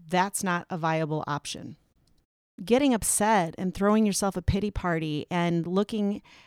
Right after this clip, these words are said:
and telling yourself a story that life isn't fair and you deserve something that you're not getting, like, your feelings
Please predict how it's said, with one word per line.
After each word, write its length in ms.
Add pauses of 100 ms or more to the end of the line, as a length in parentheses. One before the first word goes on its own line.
(140)
and 280
telling 320
yourself 320
a 20
story 380
that 160
life 260
isn't 240
fair 560
and 260
you 140
deserve 460
something 340
that 100
you're 140
not 220
getting, 400
like, 180 (180)
your 300
feelings 800